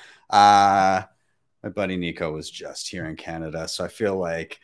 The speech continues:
so now, now we're sitting apart from each other. We can't even actively touch the tips during this live stream. We have to, we have to mime it. Uh, I want him back in this office. Stat. Uh, maybe I'll make a visit, but we will be seeing each other,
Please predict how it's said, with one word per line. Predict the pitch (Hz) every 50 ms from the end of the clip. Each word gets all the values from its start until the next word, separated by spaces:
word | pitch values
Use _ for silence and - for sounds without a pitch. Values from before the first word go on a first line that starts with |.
| _ _ _ _ _ - - - _ _ -
so | - - 117
now, | 98 101 107 110 113 110 110 117 120
now | 117 117 120 123 131
we're | 131 127 120
sitting | - - 139 135 131 127 120
apart | 98 - - - - 127 131 135
from | - - 117 110
each | 104 92 -
other. | 127 123
We | 131 135
can't | 131 170 165 170
even | 165 147 143 131 - -
actively | 120 120 127 131 131 - 143 127 117 127 127 117
touch | 123 - - 127 127 - - -
the | 110 95
tips | - - 127 120 117 120 - -
during | - 110 107 104
this | 101 95 90 101
live | 104 104 107 110 104
stream. | - - - 98 90 90 92
We | 95 98
have | 104 110 110 110 -
to, | 104 98 85 - _ _ _ _ _ _ _
we | - 110
have | 110 107 -
to | 107 98
mime | 95 98 101 104 110 113 101
it. | 87 80 - _ _ _ _ _ _ _
Uh, | - 90 85 85 85 85 82 80 _ _ -
I | 98 92
want | 101 107 104
him | 101 95
back | 92 104 101 101 - -
in | 107 95
this | 90 90 -
office. | 95 90 90 82 - - - - - - - - _ _
Stat. | - - - - - - 92 80 80 78 - - - - - - -
Uh, | 107
maybe | 107 113 110 101 101
I'll | 90 85 90
make | 82 78 76 - 80
a | 76
visit, | 78 _ - 85 76 78 80 80 _ _ _ _ _ _ -
but | 104 101
we | 107 107
will | 110 123 131 123
be | 117 110
seeing | - - - 104 98 98
each | 98 - - -
other, | 95 87 85 85 80 76 -